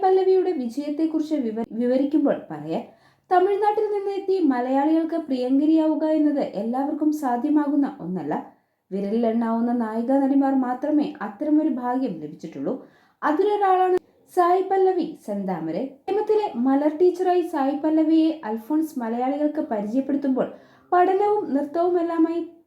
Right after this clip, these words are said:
തിരക്കിലായിരുന്നു നടി. മലർ ടീച്ചറിനെ സ്വീകാര്യത ലഭിച്ചതോടെ പിന്നെ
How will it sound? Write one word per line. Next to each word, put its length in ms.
തിരക്കിലായിരുന്നു 840
നടി. 400
മലർ 360
ടീച്ചറിനെ 440
സ്വീകാര്യത 580
ലഭിച്ചതോടെ 600
പിന്നെ 220